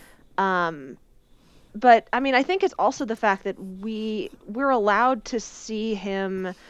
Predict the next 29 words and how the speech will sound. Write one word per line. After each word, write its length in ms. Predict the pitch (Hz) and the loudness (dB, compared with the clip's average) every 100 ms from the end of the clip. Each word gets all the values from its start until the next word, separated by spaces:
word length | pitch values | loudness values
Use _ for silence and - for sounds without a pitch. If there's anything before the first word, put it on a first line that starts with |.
| - 202 | -10 0
not 180 | 254 | 2
just 140 | 320 294 | 2 0
at 80 | 269 | -2
his 120 | 196 | -2
worst, 280 | 180 170 - | -4 -6 -6
'cause 100 | 196 | -4
we 60 | |
definitely 260 | 196 196 185 | -2 -4 -8
see 160 | 180 | -8
Fujiko 320 | 180 175 170 170 | -10 -10 -10 -6
at, 220 | 165 - | -4 -4
at 160 | 175 - | -8 -8
some 120 | 185 | -12
of 80 | 165 | -14
her 60 | 180 | -14
worst 260 | - 180 185 | -12 -12 -10
moments, 320 | 170 170 - | -12 -12 -10
but 200 | - 170 - | -4 -4 -4
I 120 | 202 | -6
think 180 | 254 262 | -6 -4
the 80 | |
fact 180 | 240 202 | -2 -2
that 80 | - | -2
we're 140 | 185 | -6
allowed 280 | 175 165 165 | -4 -4 -6
to 60 | 185 | -10
see 320 | - - 175 | -12 -8 -6
him 360 | 175 170 156 156 | -6 -8 -8 -10
as, 560 | 160 156 151 160 - | -8 -6 -6 -8 -16